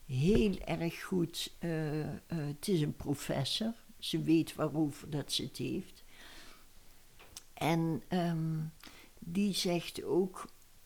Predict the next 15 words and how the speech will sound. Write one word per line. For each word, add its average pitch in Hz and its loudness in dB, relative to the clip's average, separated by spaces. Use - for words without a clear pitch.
eh, 113 -2
maak 180 2
je 165 -2
niet 185 4
te 160 2
gauw 208 -2
zorg - -2
ehm, 170 -2
en, 175 0
eh, 170 0
directeuren, 170 2
luister 175 2
naar 160 0
je 147 0
kleuterleerkrachten. 156 0